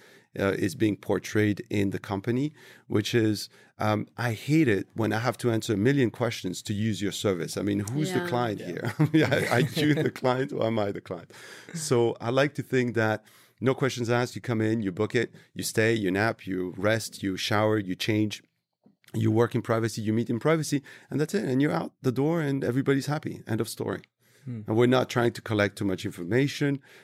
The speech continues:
Speaker 1: uh, or we're not trying to capture, uh, the email. We're doing, uh, you know, very minimal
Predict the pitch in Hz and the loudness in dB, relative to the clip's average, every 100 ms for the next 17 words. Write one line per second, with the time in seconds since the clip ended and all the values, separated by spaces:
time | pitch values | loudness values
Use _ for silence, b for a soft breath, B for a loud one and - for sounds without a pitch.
0 | B - 98 95 - 98 92 87 - 98 | B -2 2 2 2 2 2 0 -4 -2
1 | 101 101 101 90 - - b - 120 104 | 2 2 2 0 -4 -18 b -4 0 0
2 | - - 113 101 - 110 95 95 b b | -2 -2 -2 -2 0 0 0 -4 b b
3 | - 95 92 90 82 95 90 87 - 120 | -2 2 2 0 -2 -4 -2 -4 -2 2
4 | 131 131 131 127 104 92 92 87 104 98 | 4 6 4 4 2 2 0 2 2 2
5 | 92 - - 90 85 82 104 98 87 78 | 0 -4 -4 -2 -4 -2 -2 0 -2 0
6 | 113 113 104 110 104 101 95 | 2 2 2 2 2 2 -2